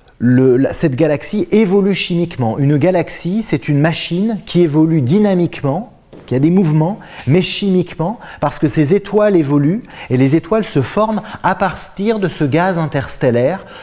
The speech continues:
que l'on devine sous la forme de nuages sombres ici. Les régions brillantes sont bien sûr des étoiles que l'on ne peut pas résoudre, que l'on ne peut pas distinguer, séparer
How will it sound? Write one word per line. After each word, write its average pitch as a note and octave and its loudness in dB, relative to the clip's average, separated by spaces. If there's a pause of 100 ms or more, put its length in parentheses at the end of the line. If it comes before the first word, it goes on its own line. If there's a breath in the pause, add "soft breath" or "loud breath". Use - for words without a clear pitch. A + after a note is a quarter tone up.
que D#3 0
l'on C#3 4
devine F#3 0
sous - -4
la B2+ 2
forme D#3+ -2
de B2 2
nuages D3 0
sombres F3+ -4 (260 loud breath)
ici. - -10 (280 soft breath)
Les A2 0
régions C3+ 0
brillantes C3+ 0
sont A2+ -6
bien A#2 -2
sûr D#3+ -4
des G#2+ 0
étoiles C3 -2 (260 loud breath)
que A2 0
l'on A2 2
ne A#2 0
peut A#2 -4
pas C#3+ -2
résoudre, B2 0 (160 loud breath)
que - -6
l'on G#2+ 0
ne A2 0
peut A2 -2
pas B2 0
distinguer, D#3 0 (160 loud breath)
séparer E3 -2